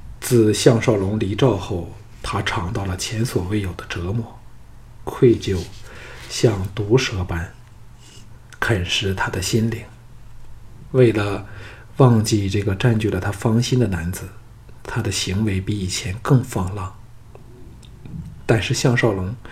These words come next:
始终霸占了他身心里一个不能替代的位置。这一阵子他与韩闯较上了，还以为可成功地忘掉项少龙，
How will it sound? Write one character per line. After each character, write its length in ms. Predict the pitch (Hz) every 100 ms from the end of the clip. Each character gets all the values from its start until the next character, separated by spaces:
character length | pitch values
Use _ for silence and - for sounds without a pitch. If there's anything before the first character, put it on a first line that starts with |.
| - - -
始 300 | - - 92
终 220 | 113 123
霸 200 | 123 127
占 140 | 107
了 100 | 95
他 160 | 92 107
身 240 | - 135
心 200 | 127 135
里 120 | 110 90
一 60 |
个 100 | -
不 200 | 101 -
能 180 | 120 113
替 240 | - 151
代 140 | 123 104
的 100 | 101
位 180 | 101 95
置。 200 | - - - - - - - - - - - - - - - - -
这 120 | -
一 160 | 131 110
阵 200 | 117 110
子 80 | 95
他 140 | 98
与 100 | 117
韩 300 | 104 - 107
闯 320 | 139 - - -
较 240 | - 110 -
上 180 | -
了， 120 | - - - - - - - -
还 180 | - 113
以 120 | 117
为 300 | 110 98 101
可 180 | 110 -
成 380 | - - 120 127
功 180 | 131 139
地 80 | 120
忘 180 | 117
掉 160 | 107 87
项 160 | - 92
少 160 | -
龙， 120 | 90